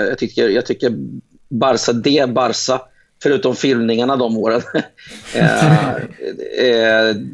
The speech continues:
är så sympatiskt ett lag kan bli egentligen. Om man säger, se, om man ser till den flärd och den typ av fotboll de spelade de åren, så tycker jag det var jävligt häftigt att se noll åtta till elva där.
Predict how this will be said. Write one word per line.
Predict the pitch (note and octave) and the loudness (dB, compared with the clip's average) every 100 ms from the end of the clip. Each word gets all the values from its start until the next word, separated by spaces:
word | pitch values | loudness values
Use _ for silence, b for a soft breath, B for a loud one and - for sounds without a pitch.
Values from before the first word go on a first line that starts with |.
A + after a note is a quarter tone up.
| - | -2
är | A#2+ | 0
så | A#2+ A#2 | 2 0
sympatiskt | - A2 B2 A2+ A2 G#2+ | 0 0 0 0 0 -2
ett | A2+ | 0
lag | A2 G#2+ | 0 0
kan | A2+ G#2+ | -2 0
bli | A2 B2+ | 0 2
egentligen. | B2 G2 - - G2 _ _ _ _ _ - | 0 -2 -6 -10 -10 _ _ _ _ _ -10
Om | - | -4
man | G#2 | -4
säger, | - G2+ G2+ | 0 2 2
se, | - G2+ G2+ | 0 0 0
om | G#2 | -2
man | G#2+ | -4
ser | - G#2 | -2 -2
till | - A2+ G2+ | -2 -4 -2
den | G2+ | -2
flärd | G2 - A#2 A2+ A2 G#2 F#2+ | -4 -2 2 2 2 0 -2
och | G#2+ G#2+ - | -6 -6 -12
den | - A2+ G#2+ G#2+ G2 _ _ _ | -2 0 0 -2 -6 _ _ _
typ | C3+ A2+ | -2 0
av | A2+ | -2
fotboll | - A2 C3 | -4 -2 -2
de | A2 A2 | -2 -4
spelade | - G#2 G#2 | -2 -2 0
de | G#2+ | -2
åren, | G#2 A#2 A2+ | -2 -2 -2
så | - | -6
tycker | - - | -8 -2
jag | A2 | 0
det | |
var | A2+ | 2
jävligt | A2+ A2 | 0 0
häftigt | - G2 - | -4 -6 -8
att | B2 | -6
se | - A2+ | -2 0
noll | A2 A2+ | 0 -2
åtta | G#2+ - | -4 -4
till | G2+ | -2
elva | G#2 F#2+ | -2 -4
där. | E2+ E2 | -8 -10